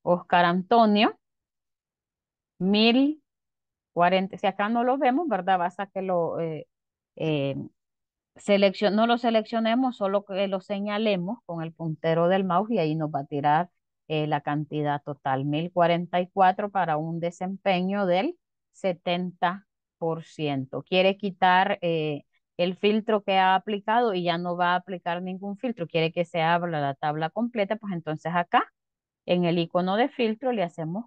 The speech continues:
clic y allí se va a abrir toda la tabla y se van también a expandir lo que son los rectángulos de la segmentación.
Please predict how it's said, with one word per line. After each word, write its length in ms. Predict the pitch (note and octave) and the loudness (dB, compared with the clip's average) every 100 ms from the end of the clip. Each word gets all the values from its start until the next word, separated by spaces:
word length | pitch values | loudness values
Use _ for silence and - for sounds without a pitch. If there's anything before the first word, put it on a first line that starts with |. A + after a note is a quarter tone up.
| - | -2
clic 260 | A3 A#3 | 4 4
y 80 | A#3 | 6
allí 240 | F3 D#3 | 4 2
se 180 | E3 - | -4 -4
va 240 | D#3+ D3+ D3+ | -2 0 0
a 20 | |
abrir 320 | D3 D3 C3 - | -2 -4 -8 -10
toda 260 | C#3+ D3 | -2 0
la 180 | E3 F#3+ | 2 2
tabla 420 | - F#3 G3 A#3 | 4 4 4 2
y 80 | G#3 | 0
se 160 | G3 F3 | -4 -6
van 360 | D#3+ D#3 E3 | -2 -2 -2
también 600 | F3 D#3+ D3 D3 D3+ E3+ | -4 -4 -4 -4 -4 -2
a 100 | F3+ D#3+ | -4 -6
expandir 680 | - - G#3+ A3 G#3 A3 - _ _ _ | -10 -6 -2 2 2 0 -2 _ _ _
lo 240 | G#3+ A#3 A#3+ | 0 2 2
que 160 | G#3+ | -2
son 320 | F#3+ F#3 F#3+ | -2 -2 -2
los 120 | G3 F#3+ | -4 -4
rectángulos 840 | F3 - - E3+ F3 E3+ E3+ E3 | -6 -6 -6 -4 -2 -4 -2 -4
de 140 | D3 D3+ | -4 -2
la 340 | D#3 G3 - _ | 0 0 -2 _
segmentación. 1300 | _ - E3+ D3+ D#3 D3 D3 - C#3 - C#3+ C3 B2 | _ -6 -4 -4 -4 -4 -4 -6 -6 -4 -4 -2 -4